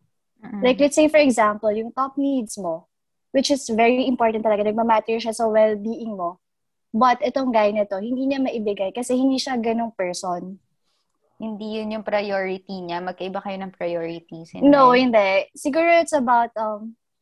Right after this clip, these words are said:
Speaker 2: yung naging problem is that may hinahanap ako na
Speaker 1: Na
Speaker 2: parang
Speaker 1: hindi niya
Speaker 2: talagang
Speaker 1: maibigay, maibigay.
Speaker 2: nagmamatter sa akin <laughs> na hindi niya maibigay.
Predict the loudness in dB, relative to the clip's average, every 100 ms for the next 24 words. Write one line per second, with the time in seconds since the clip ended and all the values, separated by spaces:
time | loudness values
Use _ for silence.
0 | _ _ _ -4 2 2 2 0 0 0
1 | -2 -6 -6 -10 -8 -6 -6 -10 _ _
2 | _ _ -2 2 4 4 2 4 4 4
3 | 2 0 -2 -2 -4 -8 _ _ _ _
4 | _ _ _ _ _ _ _ -2 0 4
5 | 2 2 -2 -2 0 2 0 -2 -6 -10
6 | -8 -6 -6 0 0 2 2 2 2 2
7 | 0 -10 -12 -10 -10 -10 -14 -10 -6 -2
8 | 2 2 0 -4 -8 -8 -4 -4 -2 -2
9 | -2